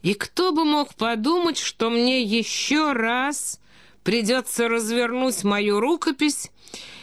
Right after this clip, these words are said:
и прибавить еще одно известие к моему рассказу.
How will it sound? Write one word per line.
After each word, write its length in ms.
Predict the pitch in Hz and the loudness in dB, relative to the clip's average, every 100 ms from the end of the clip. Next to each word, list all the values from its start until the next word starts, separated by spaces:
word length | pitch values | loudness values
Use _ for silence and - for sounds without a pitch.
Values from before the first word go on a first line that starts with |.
| - | -4
и 140 | 233 294 | 0 2
прибавить 680 | 311 320 311 381 359 - | 2 2 2 2 0 0
еще 560 | 262 285 254 - 262 294 | 0 0 0 -2 0 2
одно 420 | 214 220 208 226 220 | 0 -2 0 0 2
известие 880 | 196 180 208 277 - - 262 262 247 _ - - - - - | 2 2 2 2 -2 0 0 0 -2 _ -20 -20 -20 -20 -16
к 80 | - | -2
моему 400 | 196 202 202 202 | 0 2 2 2
рассказу. 760 | 196 202 - - 120 101 85 | 0 -4 -6 -4 -2 -4 -6